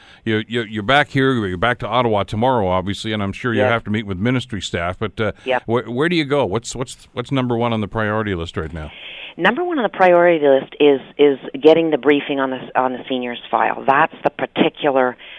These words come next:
Speaker 2: um, role that I've been given. So I need to delve into that, work hard, get the information that's at hand,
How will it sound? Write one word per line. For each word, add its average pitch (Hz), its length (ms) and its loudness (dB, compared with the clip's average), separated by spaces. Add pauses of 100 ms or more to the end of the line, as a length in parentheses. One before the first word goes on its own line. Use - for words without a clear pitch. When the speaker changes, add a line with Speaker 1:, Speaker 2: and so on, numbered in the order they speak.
(200)
Speaker 2:
um, 127 560 4 (180)
role 151 340 8
that 139 120 4
I've 131 240 4
been 123 160 -4
given. 151 380 0 (560)
So 160 200 6
I 196 220 4
need 233 320 -4
to 180 140 0
delve 151 480 4
into 147 360 -4
that, 135 360 -4 (520)
work 156 360 4
hard, 165 560 2 (400)
get 151 200 6
the 180 160 -2
information 156 640 -4
that's 139 180 -6
at 139 160 0
hand, 151 500 -4